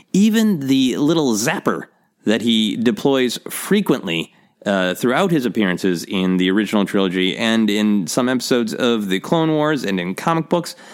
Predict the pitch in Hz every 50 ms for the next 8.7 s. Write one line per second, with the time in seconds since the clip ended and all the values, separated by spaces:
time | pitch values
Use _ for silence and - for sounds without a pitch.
0 | - - - - - - - 165 165 202 175 127 147 170 220 214 156 - - 131
1 | 131 127 - - 135 135 131 120 120 117 117 110 - - 143 127 113 120 117 104
2 | 92 - - - 180 196 - 156 110 - - 90 92 92 - - - - - -
3 | - _ _ _ - 110 104 98 98 101 - - - 107 98 95 95 92 - -
4 | 110 - 110 98 98 101 110 101 - - - - 113 104 104 131 175 170 147 131
5 | 127 120 113 - _ _ _ _ _ _ _ _ - - - - _ _ _ _
6 | - - 101 92 98 90 92 95 104 117 - - - 147 135 - 139 131 120 110
7 | 104 123 127 131 131 131 135 135 131 127 110 - - _ _ _ _ _ - 117
8 | 113 101 95 95 90 85 82 76 73 76 78 76 80 -